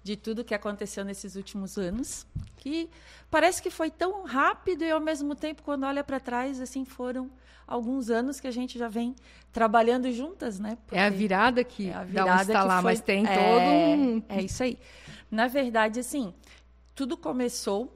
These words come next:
Speaker 1: na, lá em dois mil e vinte e três, quando eu fui convidada pra participar de um workshop com a Jussi.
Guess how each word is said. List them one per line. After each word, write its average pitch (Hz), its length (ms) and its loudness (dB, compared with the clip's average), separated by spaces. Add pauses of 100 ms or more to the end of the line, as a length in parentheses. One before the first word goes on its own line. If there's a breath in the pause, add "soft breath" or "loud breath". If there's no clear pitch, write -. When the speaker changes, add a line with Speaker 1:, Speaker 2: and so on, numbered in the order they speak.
(360 soft breath)
Speaker 1:
na, 214 520 -2
lá 220 200 -2
em 349 80 -8
dois 311 220 -6
mil 240 120 -4
e 233 40 -2
vinte 226 220 -8
e - 40 -16
três, 196 340 -8
quando 220 280 -8
eu 233 100 -4
fui 262 480 -8
convidada 277 580 -2
pra 330 160 -8
participar 277 520 -6
de 254 160 -6
um 269 100 -4
workshop 254 640 -4 (540)
com 277 80 -6
a 349 80 -4
Jussi. - 360 -12